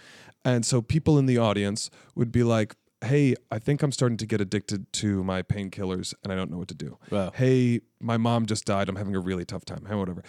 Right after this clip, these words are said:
Speaker 1: So it would be very, very real shit.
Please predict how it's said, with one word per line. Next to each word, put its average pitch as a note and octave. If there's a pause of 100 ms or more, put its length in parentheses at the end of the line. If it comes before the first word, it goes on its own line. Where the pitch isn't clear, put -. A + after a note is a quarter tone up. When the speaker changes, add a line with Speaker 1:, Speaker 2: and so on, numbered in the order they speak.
(200)
Speaker 1:
So -
it F3+
would G3
be F3
very, D3 (140)
very A2+
real G2
shit. F#2